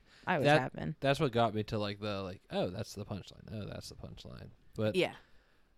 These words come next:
Speaker 2: um, f-, I guess for me personally, the reason I'm not doing, like, roast jokes is 'cause, like we talked about earlier, like, I'm finally getting a set that's, like, clicking together. So
Speaker 1: And you can see it.
Speaker 2: Yeah, so I just, I'm like, "Well, I don't wanna waste that time because I wanna get to the, like, a nice fifteen." But then I'm like,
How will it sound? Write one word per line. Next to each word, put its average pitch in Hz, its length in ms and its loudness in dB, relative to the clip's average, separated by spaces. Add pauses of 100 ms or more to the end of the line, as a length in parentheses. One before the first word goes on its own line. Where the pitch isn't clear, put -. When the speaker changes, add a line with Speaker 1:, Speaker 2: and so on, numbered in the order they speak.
(160)
Speaker 2:
um, 107 440 4
f-, - 160 -20
I 120 40 -2
guess 151 160 6
for 143 100 2
me 117 140 4
personally, 107 500 -2
the 101 140 -2
reason 104 240 0
I'm 107 60 -2
not 104 160 -2
doing, 104 200 0
like, 92 140 -8
roast 117 380 2
jokes 107 300 -4
is 101 60 -10
'cause, - 160 -8
like 107 140 -2
we 107 80 -2
talked 107 180 4
about 92 120 -2
earlier, 113 260 6
like, 98 140 0
I'm 110 140 2
finally 120 480 6
getting 110 220 8
a 107 60 2
set 110 220 0
that's, 101 200 -2
like, 95 120 -6
clicking 104 560 -2 (300)
together. 113 640 0 (440)
So - 260 4
Speaker 1:
And 131 160 12
you 247 120 12
can 226 140 8
see 262 280 0
it. - 100 -8 (240)
Speaker 2:
Yeah, 160 240 12
so 123 520 12
I 123 220 12
just, 120 280 6 (140)
I'm 117 80 4
like, 110 240 4
"Well, 117 80 8
I 131 140 12
don't 151 80 12
wanna 123 120 8
waste 113 200 8
that 101 140 0
time 120 240 4
because 107 320 4
I 110 80 4
wanna 120 180 8
get 110 140 2
to - 100 -4
the, 95 160 -2
like, - 160 -2
a 104 40 -8
nice 107 280 2
fifteen." 135 520 0
But 107 120 2
then 123 140 8
I'm 127 100 8
like, 110 180 6